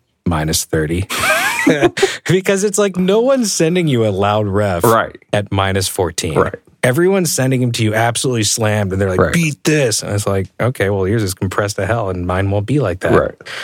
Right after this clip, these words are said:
Speaker 1: And so that's the only part where, like, compression <laughs> really doesn't sound good is when somebody doesn't know what they're doing. And so they're just, like, throwing a limiter with plus six, plus nine on the,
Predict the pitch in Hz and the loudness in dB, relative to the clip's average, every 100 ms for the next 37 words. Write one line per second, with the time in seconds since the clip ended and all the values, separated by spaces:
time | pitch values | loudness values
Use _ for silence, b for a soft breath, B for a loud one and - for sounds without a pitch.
0 | B - 95 107 101 170 196 160 131 127 | B -2 0 0 0 0 0 0 0 0
1 | 135 120 113 104 104 110 135 - 104 107 | 0 0 0 -2 -4 -2 -4 -2 -4 -4
2 | - 156 127 120 160 160 139 120 123 123 | -2 -2 -2 -4 -2 0 0 0 2 0
3 | 110 143 143 135 127 123 135 127 131 123 | 0 0 2 2 2 2 2 2 0 0
4 | 180 110 87 98 _ - B B _ - | 0 0 -4 -8 _ -20 B B _ -2
5 | 107 123 123 127 123 123 - 131 131 123 | 0 2 2 2 0 -2 -2 0 2 2
6 | 123 131 127 135 117 107 - - 131 123 | 2 2 2 2 0 -2 -6 -2 -2 0
7 | - 127 - 123 117 104 107 113 113 107 | -2 -2 -2 -2 0 0 0 0 0 0
8 | 104 101 98 98 | 0 0 0 -2